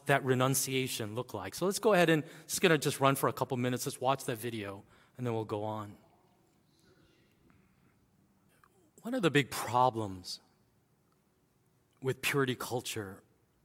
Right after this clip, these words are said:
is that it reduces purity to the issue of physical virginity.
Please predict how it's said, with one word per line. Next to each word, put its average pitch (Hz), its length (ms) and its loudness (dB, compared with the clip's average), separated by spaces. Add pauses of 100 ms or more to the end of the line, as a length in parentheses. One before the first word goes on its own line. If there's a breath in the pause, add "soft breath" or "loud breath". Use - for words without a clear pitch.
(1120)
is 127 180 0
that 135 160 4
it 131 140 -2
reduces 127 760 0
purity 117 640 -6 (1160)
to 139 100 -4
the 123 200 -2
issue 131 380 0
of 110 340 -4 (460)
physical 120 420 -4
virginity. 104 640 -10